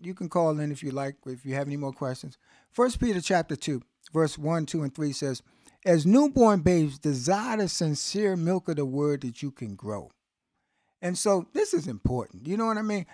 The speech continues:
'Cause he goes on to say, "If indeed you have tasted and seen that the Lord is good." You see, if you really tasted the Lord and seen that he's good,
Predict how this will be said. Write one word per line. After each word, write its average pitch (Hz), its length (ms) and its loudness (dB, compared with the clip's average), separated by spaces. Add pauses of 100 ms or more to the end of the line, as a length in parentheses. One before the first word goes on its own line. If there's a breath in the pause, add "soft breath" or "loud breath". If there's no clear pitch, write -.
(140 loud breath)
'Cause 185 160 0
he 214 80 -2
goes 226 260 2
on 247 140 -2
to 208 80 -4
say, 180 300 -2 (100)
"If 254 200 -4
indeed 214 600 -2
you 208 120 2
have 165 160 0
tasted 208 540 -2
and 156 200 -6
seen 220 360 -4
that 151 140 -4
the 160 80 -2
Lord 156 260 0
is 127 140 -2
good." 143 300 0 (460 soft breath)
You 220 120 -4
see, 240 220 -2
if 190 120 -4
you 294 240 -4
really 233 360 -2
tasted 196 480 -4
the 190 60 -2
Lord 185 240 0
and 147 80 -6
seen 190 260 -6
that 160 120 -8
he's 160 240 -6
good, 165 280 -2